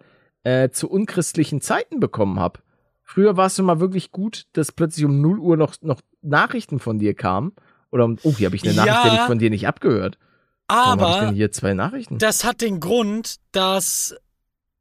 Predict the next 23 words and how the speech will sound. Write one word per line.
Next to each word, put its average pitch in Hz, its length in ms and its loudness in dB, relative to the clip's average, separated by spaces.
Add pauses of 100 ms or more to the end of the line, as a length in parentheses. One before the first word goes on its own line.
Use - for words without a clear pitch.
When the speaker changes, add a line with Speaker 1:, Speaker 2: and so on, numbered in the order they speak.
(140)
Speaker 2:
ich 117 200 0
ja 233 80 2
dann - 200 0
auch 185 180 -2
nicht 208 340 -2
mehr 214 80 -4
mit 202 260 -4
dir 190 520 -2
so 185 180 -4
oft 185 180 -6
kommunizieren 208 640 -4
muss, 185 200 -6
was, 180 380 0
äh, 170 240 -2
Termine 190 400 -2
angeht. 131 540 -8 (840)
Speaker 1:
Stimmt, 131 840 0
Speaker 2:
Das 110 140 4
Speaker 1:
ja. 117 120 4 (220)
Speaker 2:
ist 156 60 0
einer 156 200 -2
der 147 120 -4
Gründe. 139 500 -8